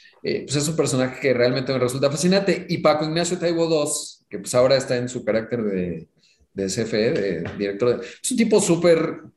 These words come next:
tiene una pluma increíble que te cuenta unas historias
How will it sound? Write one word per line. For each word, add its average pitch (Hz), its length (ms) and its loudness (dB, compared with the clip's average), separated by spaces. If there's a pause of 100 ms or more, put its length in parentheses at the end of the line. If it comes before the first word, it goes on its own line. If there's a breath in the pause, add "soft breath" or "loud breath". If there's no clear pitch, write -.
(120)
tiene 165 180 2
una 170 200 0
pluma 147 260 0
increíble 123 640 0
que - 100 -6
te - 160 -8
cuenta 117 200 -2
unas 117 180 -2
historias 113 580 -2